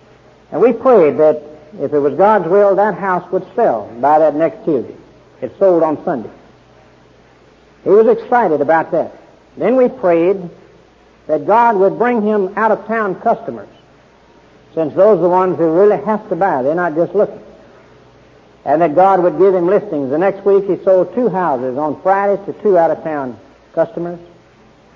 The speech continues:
And the man listed his house with him with his distinct understanding that he would not be selling on Sunday. God honored it in that particular situation in that way. To the graduating class,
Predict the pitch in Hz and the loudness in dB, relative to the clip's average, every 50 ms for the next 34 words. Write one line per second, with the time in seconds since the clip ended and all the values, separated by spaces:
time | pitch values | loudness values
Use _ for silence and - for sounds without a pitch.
0 | _ _ _ _ - 127 131 135 135 127 123 123 147 156 160 160 151 143 170 196 | _ _ _ _ -4 0 0 0 0 -2 -4 -4 -2 -2 -2 0 0 2 2 2
1 | 190 190 180 160 165 147 - 160 175 170 165 - - 165 165 151 165 160 151 147 | 0 0 -2 -2 -2 -2 0 -2 -2 -2 -2 -2 0 0 0 0 0 -2 0 0
2 | 147 131 135 131 123 123 - - 139 - - - 247 240 220 226 - 220 208 196 | 0 0 0 -2 -4 -6 -10 -14 -16 -16 -6 -4 -2 -2 -2 -2 -2 -2 -2 -2
3 | 175 - - 180 160 151 147 147 147 139 135 127 - - - - - - - - | -4 -4 -6 -4 -2 -2 -2 -2 -2 -2 -2 -4 -6 -10 -20 -20 -20 -20 -20 -20
4 | - _ _ 139 135 131 151 151 147 147 143 139 131 143 143 135 - 165 151 139 | -20 _ _ -6 -2 0 0 0 0 0 -2 -2 -2 -4 -4 -4 -2 -2 0 0
5 | 127 123 123 117 113 107 - 151 127 107 - - - _ _ _ _ _ _ _ | 0 -4 -6 -8 -10 -10 -10 -12 -12 -12 -14 -18 -20 _ _ _ _ _ _ _
6 | _ _ _ - - _ _ _ _ _ - 180 185 185 175 185 185 196 220 196 | _ _ _ -20 -20 _ _ _ _ _ 0 2 4 4 4 2 2 0 2 2
7 | 156 113 110 95 - - - - - - - 127 127 127 131 143 147 143 147 - | 0 -2 -6 -10 -14 -20 -20 -20 -20 -20 -14 -10 -8 -2 0 2 2 0 0 -4
8 | - - - 208 - - 165 143 143 139 - 175 156 - - 156 180 185 - - | -12 -4 -4 -4 -4 -2 -4 -4 -4 -4 -4 -4 -4 -2 0 2 2 2 2 -2
9 | 131 113 110 110 107 113 120 123 127 139 143 131 131 160 180 147 110 - - - | -8 -8 -8 -10 -10 -10 -8 -4 0 0 0 0 2 2 2 2 2 -2 -8 -16
10 | - - - - _ _ _ - _ _ _ _ _ _ _ _ _ _ _ _ | -20 -20 -20 -20 _ _ _ -20 _ _ _ _ _ _ _ _ _ _ _ _
11 | _ _ _ _ _ _ _ _ _ _ _ _ _ _ _ _ _ _ _ _ | _ _ _ _ _ _ _ _ _ _ _ _ _ _ _ _ _ _ _ _
12 | _ _ _ _ _ _ _ _ _ _ _ - 139 131 143 151 190 208 214 185 | _ _ _ _ _ _ _ _ _ _ _ -8 -4 -4 0 2 4 4 4 4
13 | 190 214 214 202 190 - - 190 208 208 214 226 220 | 4 4 2 2 0 -4 -2 0 0 2 2 0 -2